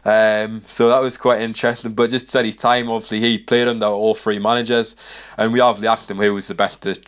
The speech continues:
Obviously we, we knew the answer was gonna be Robson, but it was just kind of the reasons why and the differences between them, and, um,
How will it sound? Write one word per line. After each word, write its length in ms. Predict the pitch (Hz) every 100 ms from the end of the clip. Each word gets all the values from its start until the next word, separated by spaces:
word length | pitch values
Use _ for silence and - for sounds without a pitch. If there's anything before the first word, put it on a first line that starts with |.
| -
Obviously 320 | 123 107 98
we, 300 | 101 101 101 -
we 100 | 95
knew 140 | 110 107
the 100 | 104
answer 200 | 104 107
was 60 |
gonna 160 | 101 110
be 100 | 104
Robson, 480 | 120 123 - 104 98 - - - -
but 80 |
it 20 | 107
was 100 | 113
just 140 | 117
kind 220 | 120 110
of 80 | 104
the 100 | 104
reasons 400 | 107 101 104 95
why 300 | 110 117 117
and 300 | 110 104 104
the 200 | 98 92
differences 480 | 110 113 - 104 104
between 500 | - 98 - 113 113
them, 260 | 117 113 107
and, 320 | 101 101 - - - - - -
um, 680 | 101 101 101 101 101 101